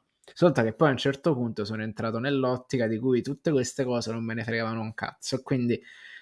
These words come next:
lo stesso fatto che i dialoghi sono così stupidi, io semplicemente prendo f-,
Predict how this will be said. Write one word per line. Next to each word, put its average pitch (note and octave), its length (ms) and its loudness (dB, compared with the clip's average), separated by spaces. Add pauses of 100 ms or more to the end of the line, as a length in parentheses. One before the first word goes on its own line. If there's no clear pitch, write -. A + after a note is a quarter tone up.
(880)
lo G2+ 180 0
stesso E3 520 6
fatto A2 840 2
che B2 120 6
i A2+ 60 6
dialoghi C#3+ 360 12
sono B2 220 6
così B2+ 240 6
stupidi, G2+ 760 -2
io D#3 120 6
semplicemente C#3+ 560 6
prendo D3 480 2
f-, - 140 -16